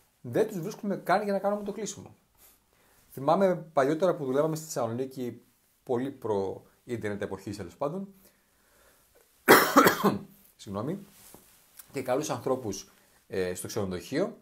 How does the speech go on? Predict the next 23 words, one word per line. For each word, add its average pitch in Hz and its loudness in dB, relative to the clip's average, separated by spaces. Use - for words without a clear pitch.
Ερχόντουσαν 185 2
στο 110 -10
ξενοδοχείο, 98 -4
δηλαδή 139 2
τους 135 -4
έβλεπα 139 4
πριν 98 -4
ξεκινήσει 104 -6
η - -14
παρουσίαση, 92 -4
μιλούσαμε 123 -6
και - -8
όλες 190 -4
και - -16
αυτά. 208 -6
Έμπαινα 170 4
στην 117 -8
παρουσίαση, 120 0
τελείωνε 214 4
η - 2
παρουσίαση, 107 2
βγαίναμε 160 2
έξω 143 0